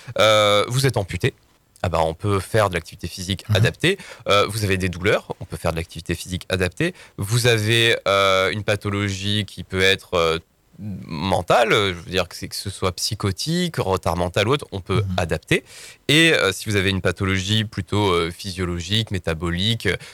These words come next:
Speaker 1: voilà, euh, diabète, hypertension, euh, voilà, ce genre de choses,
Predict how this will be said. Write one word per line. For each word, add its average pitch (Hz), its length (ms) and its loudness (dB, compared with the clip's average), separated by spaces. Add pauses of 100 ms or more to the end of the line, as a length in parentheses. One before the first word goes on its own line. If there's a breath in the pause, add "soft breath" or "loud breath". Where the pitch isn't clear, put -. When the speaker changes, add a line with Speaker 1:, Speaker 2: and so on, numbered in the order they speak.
(100)
Speaker 1:
voilà, 92 240 4
euh, 90 60 2
diabète, 90 640 0
hypertension, 80 560 -6 (260)
euh, 80 300 0
voilà, 62 180 -2 (220)
ce - 200 -10
genre 82 140 -8
de 139 80 -14
choses, 147 300 6